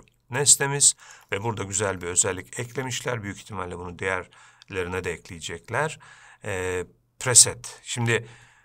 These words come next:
mesela bunu, bu torus simite benziyor. İşte İzmirliler gevrek diyor buna. Fransızlar CERN diyor.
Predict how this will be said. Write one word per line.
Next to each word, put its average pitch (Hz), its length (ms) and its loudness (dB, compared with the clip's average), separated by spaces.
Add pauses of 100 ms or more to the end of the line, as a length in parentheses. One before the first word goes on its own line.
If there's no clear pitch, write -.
(140)
mesela 120 520 6
bunu, 113 360 2
bu 117 100 -4
torus 135 280 4
simite 135 440 4
benziyor. 82 400 -2
İşte - 180 2
İzmirliler 104 460 0
gevrek 107 600 0
diyor 73 220 -12
buna. 110 300 -8 (420)
Fransızlar 120 920 2
CERN 107 500 2
diyor. 131 200 -8